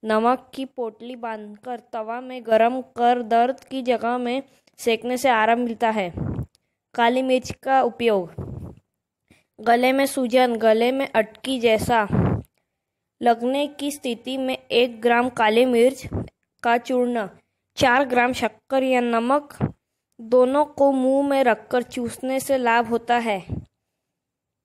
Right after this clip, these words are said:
जिस आदमी को शरीर में गर्मी गर्मी जैसा लगता हो,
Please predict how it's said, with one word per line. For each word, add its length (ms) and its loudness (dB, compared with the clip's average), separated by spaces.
जिस 380 -6
आदमी 340 0
को 160 0
शरीर 400 -2
में 220 -4
गर्मी 340 2
गर्मी 320 2
जैसा 260 0
लगता 360 0
हो, 280 0